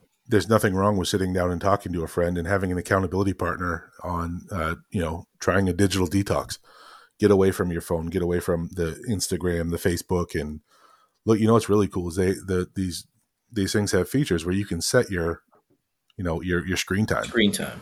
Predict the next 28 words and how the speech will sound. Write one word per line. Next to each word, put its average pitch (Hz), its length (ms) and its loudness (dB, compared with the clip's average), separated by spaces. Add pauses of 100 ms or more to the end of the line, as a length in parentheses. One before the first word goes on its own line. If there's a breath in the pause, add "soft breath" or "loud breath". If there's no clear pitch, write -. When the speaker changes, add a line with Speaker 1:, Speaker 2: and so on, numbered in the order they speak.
(120)
Speaker 2:
yeah. 78 220 -4 (440)
Speaker 1:
Your 92 140 -2
phone 104 260 4
won't 101 140 4
allow 95 180 6
you 98 100 4
to 90 60 0
continue 87 600 -2
in 90 120 -6
a 82 60 -4
certain 90 320 0
app 92 220 2
after 87 280 -4
you've 85 140 -6
set 90 160 0
a 78 60 -4
certain 76 220 -4
amount 80 220 -6
of 80 60 -10
time. 98 300 4
So 92 140 0
there's 104 160 0
nothing 147 220 2
wrong 98 280 4
with 82 120 -6
being 90 240 -2
on 98 160 4
there. 76 220 -6